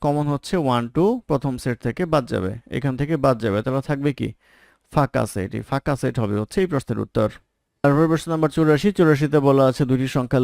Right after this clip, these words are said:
লসাগু ফোর এক্স কিউব প্লাস টুয়েলভ এক্স স্কয়ার মাইনাস সিক্সটিন এক্স মাইনাস ফোরটি এইট। গসাগু টু এক্স প্লাস ফোর, একটি সংখ্যা ফোর এক্স স্কয়ার প্লাস টোয়েন্টি এক্স প্লাস টোয়েন্টি ফোর হলে অপরটি কত?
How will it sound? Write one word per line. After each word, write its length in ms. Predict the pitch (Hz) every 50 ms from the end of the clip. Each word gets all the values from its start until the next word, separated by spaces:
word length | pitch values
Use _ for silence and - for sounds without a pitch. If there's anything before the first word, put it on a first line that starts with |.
| 123 120
লসাগু 400 | 117 117 - 123 117 123 165 185 185 -
ফোর 180 | - 135 127 127 123 120
এক্স 140 | 120 - - - -
কিউব 220 | 139 143 175 202 196 - -
প্লাস 220 | 123 120 120 117 - -
টুয়েলভ 260 | - 127 127 123 123 117 117 113
এক্স 120 | - - 131 117 -
স্কয়ার 280 | - - 123 135 160 175 160
মাইনাস 240 | 139 123 123 120 117 -
সিক্সটিন 300 | 123 120 - - 127 117 120 139
এক্স 120 | 151 - - 120
মাইনাস 220 | 107 110 117 120 - -
ফোরটি 280 | 123 120 113 - 117 110 101
এইট। 100 | 95 - _ _ _ _ _ _ _ _ _ - 123 123
গসাগু 340 | 135 131 - 147 139 139 151 139 131
টু 60 | 139 135 131
এক্স 120 | 131 - - -
প্লাস 160 | 135 131 127 - -
ফোর, 180 | 143 156 190 202 190 -
একটি 160 | - - 135 131 131
সংখ্যা 240 | 131 127 120 127 120 -
ফোর 120 | 131 127 120 117
এক্স 120 | - - 120 117 -
স্কয়ার 240 | - - 123 120 120 120 - -
প্লাস 240 | 120 120 117 117 117 - - -
টোয়েন্টি 340 | 127 120 117 113 - 123 113 110 113
এক্স 120 | 110 - - - _ _ -
প্লাস 240 | 117 117 113 113 110 - -
টোয়েন্টি 260 | - 120 113 107 113 104 -
ফোর 140 | 135 156 160 170
হলে 140 | 131 117 135 - - 107
অপরটি 300 | 107 113 110 110 110 101 107
কত? 140 | 107 107